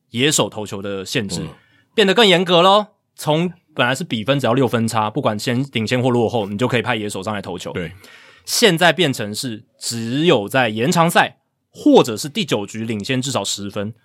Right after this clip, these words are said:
Speaker 1: 或者是任何时候你落后达到八分，才可以让野手上来投球。
Speaker 2: 这个是我觉得没必要了，我是，我个人觉得没必要。
Speaker 1: 但大联盟显然觉得前一次的规则修改，因为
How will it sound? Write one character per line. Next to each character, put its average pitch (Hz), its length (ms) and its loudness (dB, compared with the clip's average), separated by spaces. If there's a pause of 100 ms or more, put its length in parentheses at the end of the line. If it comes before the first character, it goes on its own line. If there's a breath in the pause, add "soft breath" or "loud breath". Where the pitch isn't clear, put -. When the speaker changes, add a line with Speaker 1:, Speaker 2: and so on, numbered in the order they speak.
(200)
Speaker 1:
或 254 280 6
者 107 180 -4
是 127 200 -6
任 147 160 0
何 123 100 0
时 120 160 -6
候 127 160 -2
你 104 100 -4
落 139 160 0
后 135 140 -2
达 98 140 -4
到 110 100 0
八 107 260 -2
分， 107 280 -8 (420)
才 120 160 -4
可 135 100 -2
以 127 40 2
让 120 200 0
野 104 120 -2
手 104 160 -4
上 110 120 -4
来 95 120 -4
投 82 160 -10
球。 - 180 -14 (200)
Speaker 2:
这 214 140 0
个 151 120 4
是 139 100 0
我 120 160 4
觉 101 80 -4
得 104 60 2
没 95 180 -2
必 90 180 -6
要 76 120 -10
了， - 160 -20 (100)
我 95 100 -6
是， 117 300 -2
我 107 140 -6
个 135 160 4
人 117 120 2
觉 101 80 -2
得 92 260 -4 (600)
没 85 140 -6
必 73 160 -12
要。 64 280 -12 (200)
Speaker 1:
但 165 220 2
大 160 260 0
联 135 100 2
盟 123 100 -4
显 120 140 -6
然 104 140 -6
觉 104 180 -8
得 110 340 -4 (460)
前 131 340 0
一 147 60 -2
次 143 240 -4
的 123 80 2
规 123 180 0
则 110 140 -2
修 110 140 -2
改， 101 100 -4
因 156 80 0
为 185 100 4